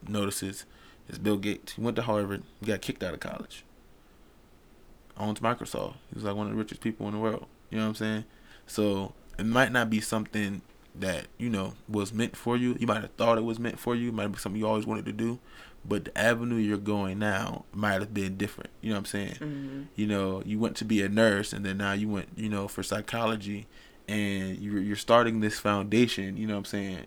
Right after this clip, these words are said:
Speaker 1: you know, on your own power, on your own will. I mean, you got a great support system, you said, but, you know, you're starting this from scratch, and maybe your, your purpose later on might be to empower women and, you know, change the way people think about women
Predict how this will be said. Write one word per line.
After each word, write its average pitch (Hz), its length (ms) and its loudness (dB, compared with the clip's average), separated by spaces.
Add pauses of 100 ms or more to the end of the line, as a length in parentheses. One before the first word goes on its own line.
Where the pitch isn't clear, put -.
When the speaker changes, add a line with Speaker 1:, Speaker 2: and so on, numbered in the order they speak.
(100)
Speaker 1:
you 110 140 0
know, 98 180 2
on 104 180 2
your 104 140 4
own 107 220 2
power, 107 280 0
on 104 80 0
your 104 100 2
own 104 220 2
will. 104 220 2
I 104 40 -2
mean, 104 180 -2
you 101 80 -6
got 104 120 0
a 104 40 -2
great 104 200 0
support - 320 0
system, 110 300 -6
you 107 60 -6
said, 101 360 -2
but, 95 180 -2 (400)
you 117 80 -2
know, 110 60 4
you're 107 140 4
starting 107 420 4
this 107 180 2
from - 160 -4
scratch, - 580 4 (400)
and 98 500 0 (360)
maybe 110 320 2
your, 107 460 2 (220)
your 107 160 2
purpose 113 440 4
later 101 260 0
on 104 220 2
might 98 200 -2
be 104 140 0
to 98 320 -2
empower 104 420 2
women 101 380 -2
and, 98 180 -6
you 123 100 -2
know, 104 180 -2
change 104 340 -4
the - 80 -10
way 104 140 0
people 107 260 -8
think - 140 -8
about - 200 -6
women 104 300 -4